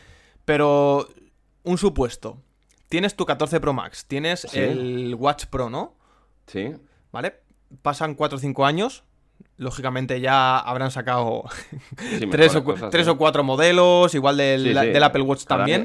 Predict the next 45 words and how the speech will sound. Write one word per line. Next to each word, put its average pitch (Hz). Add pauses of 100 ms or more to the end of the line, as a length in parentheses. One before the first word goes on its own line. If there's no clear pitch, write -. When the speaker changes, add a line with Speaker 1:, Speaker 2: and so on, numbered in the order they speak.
Speaker 2:
año, -
ca-, 76
cada 104
año 123
se 110
renova 95
todo, 78
sí. -
Speaker 1:
Claro, 151
y 156
dices, 135
"Vale, 135
igual 135
ahora 208
es 220
el 196
momento 139
de 127
pasar 120
a 120
Android 127
porque 120
tengo 127
aquí 123 (340)
tecnología 127
un 120
poco 120 (160)
ya 127
no 131
obsoleta, 180 (720)
pero 151
que 139
igual 147
no 190
la 196
voy 170
a -
echar -
de 127
menos, 156
ya 139
no 160
estoy 156
esclavizado". 131 (600)
Speaker 2:
Sí, 87